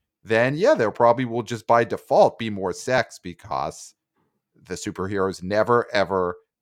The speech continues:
ever had sex. Other than it's like The Boys, you know, a parody of super, you know, other than when you were making fun of how sexless they were.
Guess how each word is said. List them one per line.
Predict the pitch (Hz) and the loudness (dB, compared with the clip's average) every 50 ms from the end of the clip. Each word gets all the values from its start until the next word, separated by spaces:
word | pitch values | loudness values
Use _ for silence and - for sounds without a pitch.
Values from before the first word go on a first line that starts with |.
| _ _ _ | _ _ _
ever | - 113 110 110 110 101 | 2 2 4 4 4 2
had | 95 90 - | 2 0 -2
sex. | - 85 - - - - - | -6 -10 -10 -10 -12 -4 4
Other | 143 160 156 143 139 | 4 6 6 6 6
than | 127 131 127 117 | 4 4 2 2
it's | 120 113 110 - | 0 -2 -2 0
like | 104 101 98 - _ _ _ _ _ _ _ - | -2 -2 -2 -4 _ _ _ _ _ _ _ -10
The | 101 110 123 110 | -4 -2 -2 0
Boys, | 92 113 110 107 104 98 92 90 87 85 82 78 - | 0 0 0 2 2 2 0 -2 -4 -8 -10 -10 -8
you | 107 104 | -6 -4
know, | 95 92 - | -2 -2 -2
a | - 113 107 | -2 -4 -6
parody | - - - - 113 117 120 123 127 123 123 117 98 98 95 92 | -8 -10 -10 -4 0 4 6 6 6 6 4 0 -2 -4 -6 -6
of | 90 87 - | -6 -6 -8
super, | - - 104 92 - 98 | -10 -12 -12 -12 -12 -12
you | 98 101 110 | -6 -4 -2
know, | 107 98 90 90 90 | 0 0 0 -2 -2
other | - - 117 120 131 131 | -2 0 0 2 2 0
than | 127 120 107 | 0 -2 -2
when | 110 110 107 | -4 -6 -6
you | 104 101 | -6 -6
were | 98 | -6
making | 95 95 95 - - 98 92 | -6 -6 -6 -8 -10 -12 -12
fun | - - 101 95 95 | -6 -2 -2 -2 -2
of | 95 87 | -2 -4
how | 95 92 90 | -2 -2 -2
sexless | 90 - - 98 95 90 - - 98 90 87 - | -2 -4 -4 -4 -4 -4 -6 -8 -8 -8 -8 -8
they | 87 87 85 82 | -8 -6 -6 -6
were. | 76 80 95 107 104 92 82 69 65 60 58 64 | -6 -2 0 2 2 2 0 -2 -6 -8 -10 -12